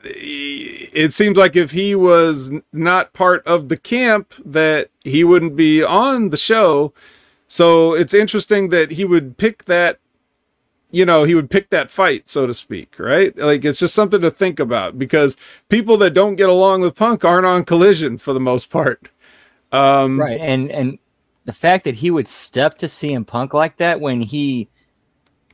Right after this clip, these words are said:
Speaker 2: should clearly know in, a, in an actual fight, for all the shit Punk got for his U F C run, he'd still drop Perry.
Speaker 1: Right. So it leads to just one or two options. Either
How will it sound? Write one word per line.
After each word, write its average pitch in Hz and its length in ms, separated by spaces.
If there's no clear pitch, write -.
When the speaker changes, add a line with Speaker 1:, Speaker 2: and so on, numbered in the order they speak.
Speaker 2:
should - 260
clearly 214 480
know 151 340
in, 127 180
a, 131 40
in 143 60
an 143 140
actual 151 440
fight, - 640
for 135 120
all 165 60
the 190 80
shit - 280
Punk 170 240
got 151 180
for 147 100
his 123 120
U 139 120
F 123 100
C 170 240
run, 113 240
he'd 151 260
still 156 380
drop 120 520
Perry. 104 380
Speaker 1:
Right. 156 260
So 202 500
it 196 120
leads 226 360
to 202 140
just 160 200
one 175 180
or 147 80
two 147 220
options. - 540
Either 202 520